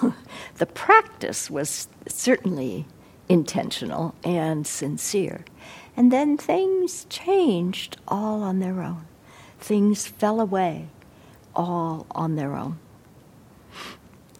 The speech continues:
Now, some things we want to specifically cultivate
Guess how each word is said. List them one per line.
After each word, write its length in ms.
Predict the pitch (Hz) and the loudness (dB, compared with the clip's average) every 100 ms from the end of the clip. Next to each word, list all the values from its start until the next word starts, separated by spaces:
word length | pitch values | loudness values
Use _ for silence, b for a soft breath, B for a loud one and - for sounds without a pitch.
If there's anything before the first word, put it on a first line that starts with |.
| - | -4
Now, 180 | - 349 | 2 2
some 300 | 320 349 370 | 4 6 6
things 520 | - 208 202 196 - | 6 6 6 4 2
we 120 | 180 180 | 2 8
want 320 | 170 - - - | 8 6 0 -12
to 320 | - 117 151 - B B B - | -8 -4 -4 -6 B B B -12
specifically 760 | - 175 - 185 190 175 147 | -4 -2 2 4 2 0 0
cultivate 800 | - 165 147 160 - - - | 0 2 0 -2 -6 -4 -6